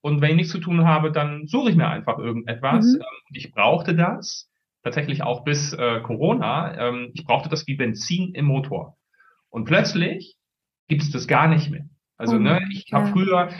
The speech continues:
Speaker 1: ähm, ich musste immer, äh, Dreiviertelstunde in die, in die Stadt fahren, äh, zum, zum Arbeiten.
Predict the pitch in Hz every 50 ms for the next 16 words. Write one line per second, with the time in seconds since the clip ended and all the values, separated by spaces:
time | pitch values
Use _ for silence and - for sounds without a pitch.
0 | - - - 139 139 139 139 139 135 135 - 131 147 156 160 160 160 156 - -
1 | 143 143 139 135 131 131 123 - 123 123 123 123 120 127 127 - 127 139 143 160
2 | 147 139 - - 143 139 139 135 131 127 127 - 117 123 120 120 - 120 120 120
3 | 117 110 - 160 165 160 - 165 156 151 147 147 147 143 143 127 127 123 120 -
4 | - 123 120 - - 135 - 160 165 165 165 151 151 139 143 160 151 151 151 -
5 | -